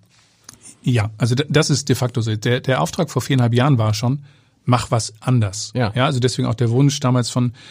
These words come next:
Speaker 1: den Menschen, die in dieser Findungskommission waren und dann letzten Endes auch von, von Olaf Scholz zu sagen, "Kein aus Hamburg, kein aus dem Tourismus, kein aus der Partei."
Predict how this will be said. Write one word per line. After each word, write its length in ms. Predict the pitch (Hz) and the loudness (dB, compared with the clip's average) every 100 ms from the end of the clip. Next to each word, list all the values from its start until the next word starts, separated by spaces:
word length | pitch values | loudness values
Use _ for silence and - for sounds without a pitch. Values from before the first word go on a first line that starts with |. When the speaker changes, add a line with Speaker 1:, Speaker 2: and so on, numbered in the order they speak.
| - - | -16 -2
Speaker 1:
den 80 | 117 | 2
Menschen, 240 | 120 - | 2 4
die 60 | 123 | 2
in 40 | |
dieser 140 | 113 110 | 2 2
Findungskommission 720 | 147 147 143 135 117 135 127 | 2 2 2 2 2 2 2
waren 160 | 123 | 4
und 140 | 120 113 | 2 2
dann 80 | 117 | 2
letzten 240 | 120 - | 2 -2
Endes 240 | 127 120 | -4 -2
auch 100 | 123 | -4
von, 220 | - 123 120 | -4 -4 -4
von 180 | 127 | -4
Olaf 220 | 127 117 - | -2 -2 0
Scholz 400 | 156 180 143 - | 0 2 0 -4
zu 80 | |
sagen, 240 | 123 123 131 - - _ - | -2 -2 -4 -10 -20 _ -8
"Kein 300 | - 135 160 | 2 2 2
aus 180 | 143 - | 0 0
Hamburg, 400 | 143 143 143 - | 0 0 -4 -10
kein 200 | - 127 | -4 -2
aus 120 | 131 117 | 0 0
dem 100 | 120 | -2
Tourismus, 520 | 127 127 131 123 - | -2 -2 -2 -4 -6
kein 220 | - 120 | -2 0
aus 80 | 113 | 0
der 100 | - | -2
Partei." 360 | 110 - 139 107 | -6 -2 0 -2